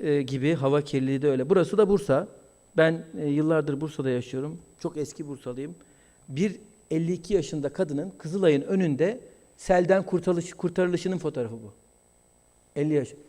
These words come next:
Geçen sene mi, evvelki sene mi ne? Var mıydı böyle bir şey? Sel oluyor muydu Kızılay'ın önünde? Kaç kişi kurtardık bugüne kadar?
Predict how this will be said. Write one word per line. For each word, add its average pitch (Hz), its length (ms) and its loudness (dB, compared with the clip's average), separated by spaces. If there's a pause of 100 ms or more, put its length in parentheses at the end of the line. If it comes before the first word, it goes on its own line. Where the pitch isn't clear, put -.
(200)
Geçen 175 300 4
sene 185 220 0
mi, 131 100 0
evvelki 165 280 0
sene 156 200 -2
mi 151 120 -6
ne? 117 120 -8 (360)
Var 139 140 6
mıydı 214 240 2
böyle 123 240 2
bir 107 60 -12
şey? - 180 -14 (480)
Sel 233 160 8
oluyor 196 260 8
muydu 254 300 0
Kızılay'ın 156 360 2
önünde? 156 400 0
Kaç 220 200 4
kişi 226 180 -4
kurtardık 214 440 0
bugüne 139 220 -2
kadar? 120 260 -6